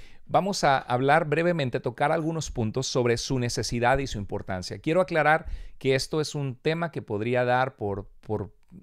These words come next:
por semanas, inclusive por meses, pero no nos va a dar el tiempo. Hoy vamos a tratar de ser lo más breve posible para hablar de este tema importante de la reforma protestante. Vamos a hablar de su necesidad, su importancia,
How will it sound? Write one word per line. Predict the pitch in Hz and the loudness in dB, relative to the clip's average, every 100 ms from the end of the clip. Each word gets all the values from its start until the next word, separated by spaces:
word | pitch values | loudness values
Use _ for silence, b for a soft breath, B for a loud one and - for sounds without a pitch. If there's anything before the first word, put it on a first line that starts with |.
| 131 | -18
por | - 117 | -4 -4
semanas, | - 110 135 175 208 - - - | -2 -2 0 0 -2 -6 -10 -10
inclusive | 104 107 135 147 | -6 -6 -2 -2
por | 156 113 98 | -2 -8 -6
meses, | 120 165 - 208 - B B B B B | -6 -4 -4 -8 -10 B B B B B
pero | 135 135 | 2 2
no | 131 165 180 | 2 2 0
nos | 160 | 0
va | 147 | 2
a | |
dar | 135 | 2
el | 120 107 | 0 -2
tiempo. | 90 87 92 | -6 -6 -4
Hoy | 127 | 0
vamos | 143 165 | 0 0
a | 139 | -4
tratar | 127 113 135 | -4 -2 0
de | 139 | 0
ser | - 139 | -2 -2
lo | 123 | -2
más | 131 135 | -2 -2
breve | 135 135 139 | 0 0 0
posible | 110 - 170 170 160 | -4 -2 -2 -2 0
para | 107 | 2
hablar | 107 117 | 2 2
de | 117 | 0
este | 117 | -4
tema | - 120 | -4 -2
importante | 120 107 107 123 127 123 | -2 -4 -4 -4 -2 -2
de | |
la | 104 | 0
reforma | 101 107 143 143 156 147 | -2 -2 0 0 0 -4
protestante. | 113 92 95 - 104 101 | -8 -6 -8 -4 -4 -4
Vamos | 107 135 | -6 -6
a | 127 | -2
hablar | 127 135 B B - | 0 -2 B B -6
de | |
su | 104 180 | -2 0
necesidad, | 220 190 147 120 104 107 | 0 -2 -2 0 0 0
su | - | -2
importancia, | 185 185 160 - 107 - 107 | -2 -2 -4 -2 -4 -4 -8